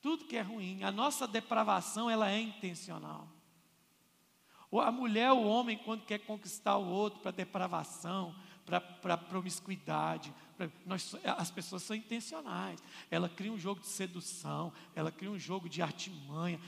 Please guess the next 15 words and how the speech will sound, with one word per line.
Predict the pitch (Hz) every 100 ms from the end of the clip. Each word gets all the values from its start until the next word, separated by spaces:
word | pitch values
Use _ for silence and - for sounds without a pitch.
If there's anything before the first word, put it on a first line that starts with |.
| -
ela | - -
vai | 196 208
pra | 233 262
cima. | 226 208 202 - -
Aí | 202 208
o | 214
que | - 226
que | 208
acontece? | 208 185 202 240 247 - - -
No | 175 202
mundo | 190 175 240 262
a | 214
gente | 202 214 - 180
era | 180 254 302 294 302 -
leão | 185 185 170 156 185 247 269